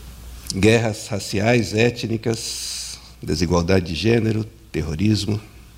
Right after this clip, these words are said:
E existe um problema de fé também, mas diferente daquilo que nós podemos pensar. Grande parte do problema é impulsionado por um compromisso de fé com o crescimento econômico, acompanhado de uma cultura de consumo que vive de produtos projetados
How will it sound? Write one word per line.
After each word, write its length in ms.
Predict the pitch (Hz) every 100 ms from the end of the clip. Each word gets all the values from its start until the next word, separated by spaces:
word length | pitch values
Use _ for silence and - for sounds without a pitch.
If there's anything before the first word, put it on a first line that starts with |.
| - - - - - - - - -
E 80 | 117
existe 340 | 120 110 127 139
um 60 |
problema 460 | 123 123 110 110 117
de 100 | 117
fé 220 | - 110
também, 360 | 110 131 127 92
mas 200 | 85 85
diferente 480 | - 95 95 98
daquilo 340 | 101 - 101 95
que 140 | -
nós 180 | 98 98
podemos 400 | - 92 87 92
pensar. 500 | - 104 143 107 - - - - - - - - - - - - 76
Grande 340 | 98 131 123
parte 380 | - 131 127 120
do 80 | 104
problema 460 | 110 95 131 147
é 20 |
impulsionado 640 | 123 127 - 117 113 120 113
por 160 | 104
um 80 | 120
compromisso 600 | 123 110 104 101 110 113
de 120 | 95
fé 240 | - 117 117
com 180 | 113 104
o 40 |
crescimento 640 | 107 107 - 92 107 110 113
econômico, 760 | - 98 135 165 175 - - - - - -
acompanhado 680 | 107 113 101 104 110 117 110
de 120 | 101
uma 120 | 98
cultura 460 | - 98 - 113 98
de 100 | 98
consumo 600 | 98 101 - 135 139 139
que 160 | 135
vive 300 | 90 110 110
de 100 | 98
produtos 560 | - 95 92 147 151 139
projetados 840 | - 107 95 90 107 104 101 -